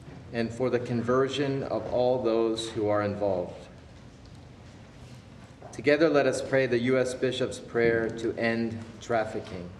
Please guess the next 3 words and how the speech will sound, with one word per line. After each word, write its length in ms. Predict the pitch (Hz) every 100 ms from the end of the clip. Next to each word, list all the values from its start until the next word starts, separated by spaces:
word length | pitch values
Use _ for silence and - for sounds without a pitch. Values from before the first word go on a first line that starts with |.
| - - - - - - - - - - - -
Together. 460 | 104 104 101 92 90 - - - - - - - - - - - - - - - - -
Loving 420 | 123 120 135 131
Father, 580 | - 113 113 101 90